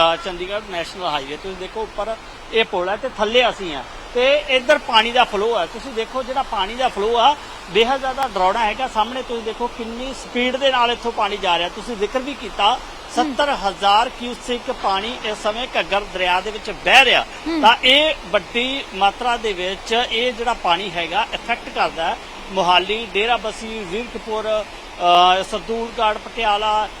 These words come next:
Speaker 1: ਇਸ ਤੋਂ ਇਲਾਵਾ ਸੰਗਰੂਰ ਤੱਕ ਮਾਰ ਕਰਦਾ ਹੈ। ਇਸ ਦੀ ਮਾਰ ਬਹੁਤ ਹੁੰਦੀ ਹੈ। ਇਹ 'ਚ ਪਾਣੀ ਜਿਹੜਾ ਹੈਗਾ ਹਿਮਾਚਲ ਤੋਂ ਵੀ ਆਉਂਦਾ ਹੈ ਤੇ ਇੱਧਰੋਂ ਸੁਖਨਾ ਤੋਂ ਵੀ ਆਉਂਦਾ ਹੈ। ਪਾਣੀ ਬਹੁਤ ਵੱਡੇ ਪੱਧਰ ਤੇ ਇੱਥੇ ਜਿਹੜਾ ਹੈਗਾ ਉਹ ਪਹੁੰਚ ਜਾਂਦਾ। ਦੇਖੋ ਤੁਸੀਂ, ਅ, ਕਿਵੇਂ ਉਫਾਨ ਦੇ ਉੱਤੇ ਇਸ ਸਮੇਂ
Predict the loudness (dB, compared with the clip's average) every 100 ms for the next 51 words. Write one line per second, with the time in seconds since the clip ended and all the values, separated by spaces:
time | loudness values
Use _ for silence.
0 | -8 -6 -4 0 0 0 -2 -6 -4 -4
1 | -2 -2 0 2 2 0 -2 0 0 0
2 | -4 -4 -4 2 2 2 -6 -4 -4 -4
3 | -6 -8 -6 -2 -4 -4 -6 2 2 2
4 | 0 2 2 4 4 4 2 2 0 -4
5 | -4 -4 -6 -2 -2 -2 -6 -16 -6 2
6 | 4 4 2 0 -2 -6 -4 -2 -2 -4
7 | -4 -4 -2 -4 0 -2 0 -2 -2 -4
8 | -4 -6 -6 -6 -6 -6 -6 -8 -4 -4
9 | -4 -10 -14 -10 2 4 4 4 2 2
10 | -2 0 -2 0 -2 -2 -4 -4 -6 -6
11 | -8 -8 -10 -8 -4 -4 -4 -6 -6 -8
12 | 0 6 6 6 2 2 -2 -2 -4 -8
13 | -8